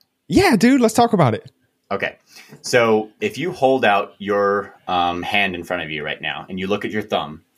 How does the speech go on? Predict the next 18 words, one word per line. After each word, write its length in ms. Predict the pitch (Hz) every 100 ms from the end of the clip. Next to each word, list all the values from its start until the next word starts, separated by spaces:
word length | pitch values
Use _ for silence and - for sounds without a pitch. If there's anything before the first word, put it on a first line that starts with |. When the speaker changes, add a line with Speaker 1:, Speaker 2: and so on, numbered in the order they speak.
| _ -
Speaker 2:
and 80 |
you 60 | 101
Speaker 1:
Yeah, 60 | 104
Speaker 2:
look 80 | 95
at 60 |
Speaker 1:
yeah. 40 | 131
Speaker 2:
your 60 | 127
thumbnail, 500 | 110 101 78 - - _ _ _ _ _
that 320 | 104 117 - _ 107
is 180 | 92 87
representative 560 | 98 104 92 101 92 87
of 220 | 80 85
one 280 | 92 107 110
percent 440 | 113 - 98 95
of 140 | 90 85
your 160 | 85
visual 320 | 85 80 76
field. 340 | 76 55 53